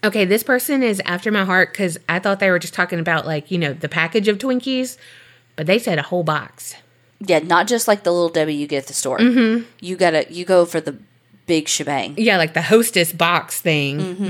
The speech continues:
Speaker 1: Mm-hmm. I, I'm, mm-hmm.
Speaker 2: I will start off by letting you know that I work for my county's criminal court in Tennessee. It was a normal day at work till one day a gentleman came up wanting to pay his aggravated assault docket.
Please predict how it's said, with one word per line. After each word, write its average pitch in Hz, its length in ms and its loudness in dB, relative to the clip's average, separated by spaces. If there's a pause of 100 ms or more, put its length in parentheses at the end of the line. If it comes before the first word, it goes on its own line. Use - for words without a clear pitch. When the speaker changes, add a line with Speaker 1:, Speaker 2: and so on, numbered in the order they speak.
Speaker 1:
Mm-hmm. 285 240 -2 (240)
I, 185 200 -2
I'm, 240 220 -6
mm-hmm. 254 400 -8 (540)
Speaker 2:
I 214 60 4
will 240 100 4
start 285 280 2
off 214 260 4
by 208 140 6
letting 208 280 2
you 277 60 2
know 208 180 4
that 185 140 2
I 180 80 4
work 196 240 0
for 277 120 2
my 240 200 4
county's 202 580 -2
criminal 233 400 0
court 156 440 0
in 165 120 -2
Tennessee. 156 600 -6 (680)
It 226 60 6
was 226 120 6
a 220 60 6
normal 226 480 4
day 240 240 6
at - 140 -4
work 156 300 2
till 202 240 2
one 208 240 2
day 285 260 2
a 196 80 0
gentleman 247 480 0
came 262 340 0
up 156 260 2 (380)
wanting 247 420 2
to 214 180 0
pay 208 360 4
his 196 380 2
aggravated 185 580 0
assault 170 460 0
docket. - 520 -8